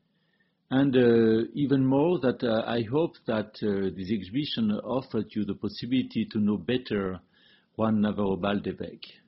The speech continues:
As you have seen, it is, uh, an important architect and artist. His work is very complex, and, uh, it is very difficult to resume in very few words, uh, all the contents of his work,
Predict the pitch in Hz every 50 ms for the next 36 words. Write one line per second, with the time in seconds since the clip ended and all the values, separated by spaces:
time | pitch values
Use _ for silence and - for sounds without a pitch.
0 | _ _ _ _ _ _ _ _ _ _ _ _ - 117 117 98 98 117 110 101
1 | - - - 156 165 160 147 117 - - - 117 113 113 107 98 - 107 101 95
2 | 95 95 92 90 90 90 90 95 98 - - 92 87 - - - - 98 101 104
3 | - 95 107 101 - - 123 127 127 - 110 98 - 110 117 131 - - - -
4 | - 123 113 110 92 - 107 95 - - 101 101 110 113 - - - 143 143 208
5 | 165 - _ - 110 107 104 101 113 107 - 110 110 110 110 110 - 104 85 85
6 | 98 90 90 98 92 - - - 120 110 110 107 - 113 127 220 202 - - -
7 | - _ _ _ _ _ _ - - - - _ _ _ - 123 127 131 131 127
8 | 113 117 117 113 110 113 120 - 117 - - 113 98 95 120 120 120 107 131 147
9 | - - 113 - - 113 107 101 98 - - 101 92 90 101 98 - - - -
10 | 143 135 120 110 104 98 87 107 104 101 101 101 - - 117 113 107 101 98 92
11 | 92 92 - - _ - 95 87 85 85 87 87 85 - 107 107 110 98 92 90
12 | - - 104 95 - - 90 87 82 - - 92 - - - 101 95 - - 92
13 | 90 87 98 123